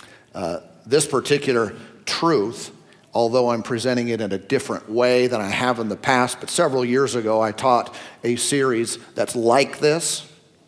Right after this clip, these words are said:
not all, not exactly the same, but some of the key components. And, uh, and I remember meeting, like, a year or two ago, some people, I, I met them after the, one of our services,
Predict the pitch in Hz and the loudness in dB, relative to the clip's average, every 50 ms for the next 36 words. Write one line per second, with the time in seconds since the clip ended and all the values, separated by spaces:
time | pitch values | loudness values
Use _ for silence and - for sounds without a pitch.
0 | _ _ - 120 120 123 120 120 120 123 123 131 131 123 120 113 110 113 120 117 | _ _ -6 -2 0 2 4 4 4 4 2 2 2 2 2 2 0 0 0 0
1 | 123 123 - 135 131 123 127 127 - 139 131 135 139 139 123 113 107 - - - | 0 0 -2 -2 -2 0 -2 -2 -2 0 0 0 0 -2 -2 -2 -4 -4 -2 -2
2 | 143 139 131 120 110 110 104 98 - - - - - - - - 156 135 - 135 | -2 0 0 -2 -2 -2 -4 -4 -6 -16 -20 -20 -14 -6 -2 0 0 0 0 -2
3 | 123 120 139 135 135 135 143 151 147 - - - - - - - - - - - | -2 -2 0 0 0 0 -2 -2 -4 -6 -10 -10 -12 -20 -20 -20 -20 -20 -20 -20
4 | - _ _ - 117 120 113 113 113 104 113 110 110 107 98 - - - - - | -20 _ _ -6 -4 -2 -2 -2 -2 0 0 2 2 0 -2 -4 -12 -20 -20 -20
5 | - - - 123 120 113 147 185 - 147 127 123 120 120 120 120 123 131 135 143 | -14 -6 -2 0 2 4 4 4 2 2 2 2 0 0 0 -2 0 0 0 0
6 | 143 139 131 127 131 131 - 107 110 113 127 139 156 160 160 160 156 - 170 156 | 0 0 0 2 0 0 0 -2 -4 -2 0 0 0 2 0 0 0 0 0 0
7 | 151 147 - 143 143 143 139 139 - 120 117 - 143 139 139 143 139 131 117 107 | 0 2 2 2 2 2 2 0 -4 -4 -4 -4 -4 -4 -2 -2 0 0 -2 -2
8 | - - 90 - 110 110 113 127 135 127 123 120 120 127 127 - 131 127 123 110 | -2 -4 -2 -2 0 0 2 2 2 2 2 0 0 0 -2 -2 -4 -6 -4 -4
9 | 104 104 101 - - - - - - - - _ _ _ _ _ - - 135 135 | -6 -6 -8 -10 -16 -20 -20 -20 -20 -20 -20 _ _ _ _ _ -8 -6 -2 0
10 | 127 113 104 - - 147 151 147 151 - 156 147 127 - | 0 0 0 0 2 2 2 2 2 0 0 -2 -4 -4